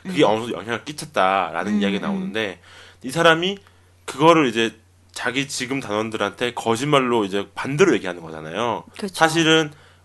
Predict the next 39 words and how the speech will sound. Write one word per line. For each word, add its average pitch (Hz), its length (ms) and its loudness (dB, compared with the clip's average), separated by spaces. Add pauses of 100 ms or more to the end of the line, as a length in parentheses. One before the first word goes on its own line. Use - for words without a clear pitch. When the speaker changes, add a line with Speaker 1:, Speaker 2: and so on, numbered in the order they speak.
(120)
Speaker 1:
우울증으로 139 520 -2
죽은 104 260 -14
건데 95 460 -4
교통사고로 113 540 -6
죽었다. - 540 -18
그래서 202 280 -4
Speaker 2:
음, 190 60 -10
음. 180 160 -12 (160)
Speaker 1:
어, 120 180 -6
그 127 120 -10
순간, 135 480 -2
어, 104 180 -6
그 107 400 -10
악어의 139 1300 -2
눈물이라고 92 600 -12
해야 95 120 -8
되나요? 82 320 -14 (120)
Speaker 2:
악어의 190 340 -4
눈물이요? 131 400 0
Speaker 1:
어, 110 40 -6
감동, 151 760 4
그, 139 340 -2
어, 117 180 -4
"정말 131 280 4
아름다운 127 500 2
연주이지 110 420 -6
않냐? 101 440 -2
이 214 180 -12
너네 107 160 2
Speaker 2:
음, 110 40 0
Speaker 1:
선배 131 260 0
Speaker 2:
음. 95 100 -2
Speaker 1:
누구누구 107 400 -8
연주는?" 95 380 -6 (240)
Speaker 2:
음, 196 180 -4
Speaker 1:
하면서 - 200 -6
Speaker 2:
음. 92 40 -8
Speaker 1:
눈물을 131 460 -2
흘리지만 160 600 0